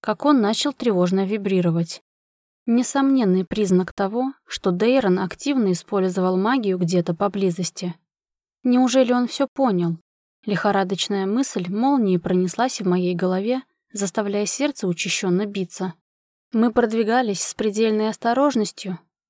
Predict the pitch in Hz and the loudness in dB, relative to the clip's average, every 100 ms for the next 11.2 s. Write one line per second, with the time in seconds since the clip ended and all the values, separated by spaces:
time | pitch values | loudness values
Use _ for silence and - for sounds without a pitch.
0 | _ 165 - 196 208 202 196 196 196 185 | _ -8 -4 0 2 0 0 0 0 0
1 | 185 196 202 - - 247 254 208 - 190 | 0 -2 -4 -8 -4 -2 0 0 -2 -4
2 | 214 - 277 294 - 190 175 - 214 202 | -4 -4 -2 -2 -2 -2 -4 -2 -2 0
3 | 180 175 208 233 - 226 190 170 - 180 | -2 -2 -4 -4 -4 -4 -2 -4 -6 -10
4 | - _ _ _ _ _ _ 233 220 277 | -12 _ _ _ _ _ _ 0 2 2
5 | 226 196 196 254 - 262 185 190 170 165 | 0 0 0 0 2 2 4 2 0 0
6 | 180 - - _ _ _ 214 185 196 208 | -4 -8 -10 _ _ _ -6 -2 0 0
7 | 269 240 190 185 180 190 - 208 185 180 | 0 2 2 2 0 0 -2 0 0 -2
8 | 190 196 247 269 _ - - 202 214 214 | -2 -2 -2 -4 _ -14 -4 -2 0 0
9 | 208 208 - 208 208 - 262 285 - 196 | -2 -6 -6 -6 -6 -4 -2 -2 -4 -6
10 | - 180 269 233 - 180 170 214 214 175 | -6 0 0 0 0 0 2 2 2 2
11 | - 175 | 0 -4